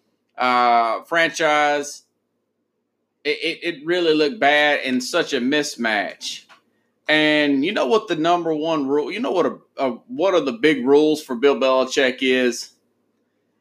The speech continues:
And that rule is if you are a running back, um, quarterback, receiver, if you're trying to score a touchdown,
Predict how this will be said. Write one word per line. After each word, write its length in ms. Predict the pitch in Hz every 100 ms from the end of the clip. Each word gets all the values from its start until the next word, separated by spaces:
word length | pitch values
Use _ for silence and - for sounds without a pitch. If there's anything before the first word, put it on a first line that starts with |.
| _ _
And 440 | 135 139 135 131 135
that 200 | 190 160
rule 280 | 175 165
is 580 | 160 151 151 143 143 - _ _ _ _
if 320 | - 139 135 139
you 360 | 165 240 247
are 720 | 170 180 170 160 151 147 143 - _ _ -
a 80 | 113
running 380 | 131 196 196
back, 380 | 175 180 185 165 - _ _ _ -
um, 880 | 135 131 123 120 113 101 95 92 _ _
quarterback, 680 | - 208 202 180 180 170 -
receiver, 800 | 131 139 - 190 185 165 156 - _ -
if 220 | 247 -
you're 160 | 214 254
trying 400 | 262 226 214 165
to 80 |
score 340 | 147 - 170 160
a 80 | 127
touchdown, 880 | - 165 - - 117 110 107 107